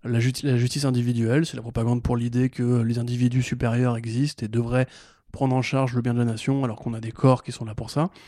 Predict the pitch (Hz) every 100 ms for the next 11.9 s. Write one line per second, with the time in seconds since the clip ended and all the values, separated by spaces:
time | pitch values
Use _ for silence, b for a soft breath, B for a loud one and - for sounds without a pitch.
0 | B B B B B B - 131 127 123
1 | 123 117 117 113 120 117 120 131 120 117
2 | 120 120 117 120 127 120 - 117 120 117
3 | 104 131 139 120 117 117 117 127 - 117
4 | 131 127 123 127 117 117 135 117 113 113
5 | 135 127 117 - 123 113 - 110 123 170
6 | B B B B B B B 131 151 151
7 | 147 139 127 127 123 127 139 139 147 151
8 | 127 120 120 120 - 117 135 170 135 131
9 | - 123 113 113 123 - 120 - 156 170
10 | 123 127 123 113 127 123 110 107 139 -
11 | 117 - 117 - 120 120 98 107